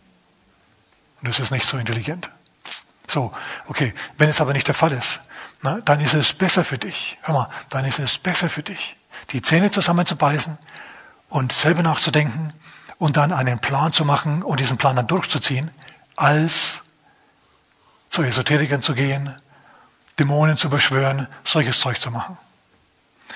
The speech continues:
Lieber keine Führung als die falsche. Denn es gibt ja immer noch die Führung durch Weisheit. Denkt dran. Jakobus sagt, Jakobus Kapitel eins, ab Vers fünf,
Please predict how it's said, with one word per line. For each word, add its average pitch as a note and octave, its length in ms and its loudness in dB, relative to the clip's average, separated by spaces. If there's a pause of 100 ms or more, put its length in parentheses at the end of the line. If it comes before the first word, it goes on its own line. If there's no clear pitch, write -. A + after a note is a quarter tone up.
(100)
Lieber C#3 260 4
keine F3 380 2
Führung D3+ 300 2
als B2+ 160 2
die C#3+ 80 2
falsche. C3 400 -2 (1900)
Denn E3 120 6
es F3 120 4
gibt G3+ 160 0
ja G3 60 8
immer G3 140 4
noch A3 100 4
die F#3+ 100 2
Führung F3 240 2
durch F#3 180 0
Weisheit. G3+ 460 0
Denkt G3+ 220 2
dran. F#3+ 180 -10 (880)
Jakobus E3+ 480 4
sagt, - 280 4
Jakobus D#3+ 360 2
Kapitel F#3 280 4
eins, C#3+ 320 4
ab C#3+ 160 0
Vers D#3+ 160 4
fünf, D3 340 -2